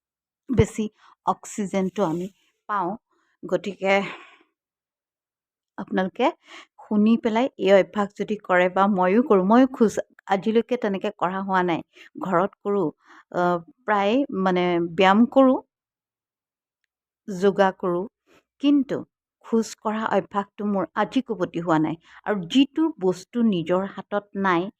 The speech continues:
তেতিয়া চাগে বেছি এনেকৈ আনলে চাই থকা যায়। সেয়েহে চাগে খোজ কঢ়াৰ সুফল যি লেখাটো পাই, মোৰ ইয়াৰ প্ৰতি আৰু আগ্ৰহ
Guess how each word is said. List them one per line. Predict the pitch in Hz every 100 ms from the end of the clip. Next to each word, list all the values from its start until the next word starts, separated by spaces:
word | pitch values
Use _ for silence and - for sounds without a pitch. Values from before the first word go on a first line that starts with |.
| _ _ -
তেতিয়া | 214 240 233
চাগে | 254 240 240
বেছি | 180 - 240
এনেকৈ | 208 175 165 180
আনলে | 185 180 175 180
চাই | 175 151 160
থকা | - - 165
যায়। | 160 165 - _
সেয়েহে | - 220 247
চাগে | 233 240 240
খোজ | - 214 -
কঢ়াৰ | - 208 226
সুফল | - 190 - 190 208 214 - 277 185
যি | 196
লেখাটো | 196 185 175 220 160 214
পাই, | 196 214 302 _ _
মোৰ | 196 196
ইয়াৰ | 208 185 175
প্ৰতি | 190 202 247
আৰু | 185 202
আগ্ৰহ | 220 170 - 180